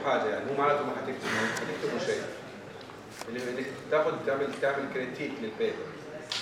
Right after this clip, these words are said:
تقييم للبيبر.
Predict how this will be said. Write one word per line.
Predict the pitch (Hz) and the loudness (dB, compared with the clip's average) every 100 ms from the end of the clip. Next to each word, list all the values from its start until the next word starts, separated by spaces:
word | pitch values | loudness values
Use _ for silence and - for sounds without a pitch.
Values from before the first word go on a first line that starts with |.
| - - - - - - - - - - - - 190 151 - - - - | -6 -10 -12 -14 -14 -14 -12 -12 -14 -14 -14 -12 -10 -8 -8 -8 -8 -2
تقييم | 127 143 151 147 | 0 2 2 2
للبيبر. | 117 113 113 101 | 2 0 0 0